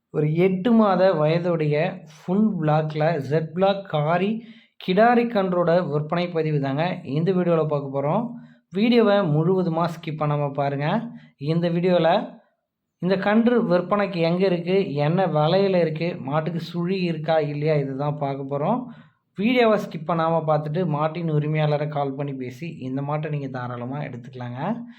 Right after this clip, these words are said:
இந்த கன்றோட டீட்டெயில் அப்படின்னு நம்ம பார்க்கும்போது, எட்டு மாத வயதுடைய ஒரு அழகான கிடாரி கன்றுங்க. ஃபுல் பிளாக்குங்க. எங்கும் மறை இல்லாத ஒரு ஜெட் பிளாக் கிளா-, கிடாரி கன்றா இந்த மாடு வந்து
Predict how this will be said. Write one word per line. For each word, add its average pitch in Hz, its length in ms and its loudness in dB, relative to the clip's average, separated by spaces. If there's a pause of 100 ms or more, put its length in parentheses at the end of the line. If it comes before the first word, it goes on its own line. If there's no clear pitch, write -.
(240)
இந்த 156 260 0
கன்றோட 220 540 4
டீட்டெயில் 180 440 -2
அப்படின்னு 151 300 -4
நம்ம 131 200 -4
பார்க்கும்போது, 143 500 -6 (640)
எட்டு 202 380 0
மாத 226 340 4
வயதுடைய 165 580 2 (220)
ஒரு 156 200 0 (160)
அழகான 180 600 0
கிடாரி 160 400 0
கன்றுங்க. 143 420 -4 (500)
ஃபுல் 214 360 4
பிளாக்குங்க. 175 600 2 (280)
எங்கும் 190 580 2
மறை 160 340 2
இல்லாத 160 420 0
ஒரு 156 220 0 (480)
ஜெட் 185 300 0
பிளாக் 220 380 4
கிளா-, 170 460 0
கிடாரி 185 460 2
கன்றா 160 420 -2
இந்த 147 180 -2
மாடு 151 280 -2
வந்து 147 200 -4